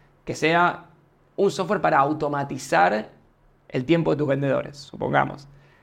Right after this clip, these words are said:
Y claro, cuando mandamos la mitad del tráfico hacia una, la mitad hacia el otro, te das cuenta que hay una que funciona el doble de mejor.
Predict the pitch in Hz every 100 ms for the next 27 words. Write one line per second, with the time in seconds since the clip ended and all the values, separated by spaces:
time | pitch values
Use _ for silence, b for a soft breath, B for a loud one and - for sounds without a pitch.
0 | b b _ - 175 - 247 247 160 143
1 | 139 135 135 151 214 233 220 - 147 151
2 | 196 190 165 170 156 151 151 - 143 143
3 | 139 120 - 110 117 123 165 - 135 180
4 | 170 143 156 156 - 180 190 151 - 147
5 | 170 151 135 143 156 - 147 151 156 156
6 | 139 139